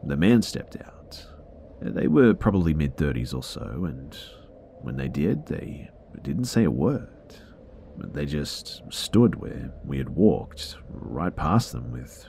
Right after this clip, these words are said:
no emotion on their faces at all. We made it to my car and drove off, but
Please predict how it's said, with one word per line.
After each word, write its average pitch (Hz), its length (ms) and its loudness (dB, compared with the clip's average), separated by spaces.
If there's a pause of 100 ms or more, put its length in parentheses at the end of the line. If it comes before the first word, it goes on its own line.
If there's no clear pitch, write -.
(140)
no 71 200 -4
emotion 76 400 -4
on 76 100 -4
their 73 100 -4
faces 76 440 -4
at 65 100 -2
all. - 480 -4 (880)
We 117 240 4
made 147 200 8
it 110 100 6
to 117 80 4
my 82 140 4
car 71 360 -2
and 65 100 -10
drove 65 260 -6
off, 69 320 -8
but 67 220 -8